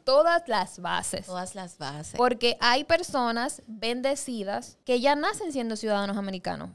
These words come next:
Speaker 1: por su padre, etcétera, etcétera, como mi hermano. Mi hermano no tuvo que pasar por este proceso porque cuando mi madre se hace ciudadana americana,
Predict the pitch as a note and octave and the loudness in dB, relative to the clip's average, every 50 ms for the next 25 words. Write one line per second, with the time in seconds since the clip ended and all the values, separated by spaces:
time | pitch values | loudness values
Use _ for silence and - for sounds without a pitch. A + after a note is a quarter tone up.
0 | - _ G#3+ A3 G#3+ G#3+ - - A3+ G3+ - _ _ - - - F4 D#4 A3+ G3 | -16 _ -6 -6 -6 -6 -8 -6 -6 -6 -8 _ _ 2 4 6 6 4 2 0
1 | F#3+ - - G#3+ G3+ G#3+ G3 F#3+ - A#3 A#3 G#3+ G3 F#3+ G3 G3+ G3+ G3+ G3+ G3 | -4 -4 -8 -4 -4 -4 -4 -2 -4 -4 0 0 0 0 0 0 0 0 0 -2
2 | F#3 F#3 F3+ G3+ C4+ D#4 A#3+ G3 G3 F#3+ G3 G3 F#3+ G3+ A#3+ C#4 D4 C#4+ C#4 C#4+ | -2 -2 -2 -2 -2 -2 -2 -4 -6 -6 -6 -6 -6 -8 -6 -6 -8 -8 -8 -8
3 | C#4 C#4 C#4+ C4+ C#4 B3+ - B3+ A#3+ - B3+ A#3+ A#3+ A#3+ A#3 A3+ - B3 A3+ A#3+ | -2 0 0 0 0 -4 -4 -4 -4 -4 -6 -6 -4 -6 -6 -6 -8 -8 -6 -6
4 | A3+ G#3+ - B3 C#4 - - G#3+ - G3 F#3+ F#3 G3 - G3 F#3+ F#3+ G3 F#3+ F#3+ | -8 -6 -4 -6 -6 -6 -8 -8 -8 -10 -8 -8 -8 -6 -6 -6 -6 -8 -8 -6
5 | F#3+ F#3+ F#3+ F#3+ G3+ A3 - B3+ A#3+ - C4 B3+ C4+ C#4 C#4 C#4+ D4 D4 D4+ D#4 | -6 -4 -4 -4 -4 -4 -4 -6 -6 -6 -8 -6 -4 -2 -2 -2 -2 -4 -4 -6
6 | D#4+ E4+ F4+ - D#4+ D4+ D4 D#4 E4 | -6 -8 -6 -4 -4 -4 -4 -6 -8